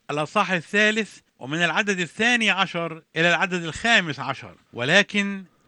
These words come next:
إن كان أحد يبني على هذا الأساس ذهبا، فضة، حجارة كريمة، خشبا، عشبا،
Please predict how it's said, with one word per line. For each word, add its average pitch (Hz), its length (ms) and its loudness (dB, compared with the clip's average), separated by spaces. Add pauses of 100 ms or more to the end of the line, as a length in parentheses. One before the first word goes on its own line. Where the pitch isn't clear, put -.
إن 214 160 0
كان 269 280 2
أحد 226 380 0
يبني 202 560 2
على 180 200 4
هذا 185 380 2
الأساس 151 800 -2 (600)
ذهبا، 196 640 2 (480)
فضة، 220 640 -2 (640)
حجارة 170 580 0
كريمة، 208 720 -2 (600)
خشبا، 226 760 0 (460)
عشبا، 220 760 0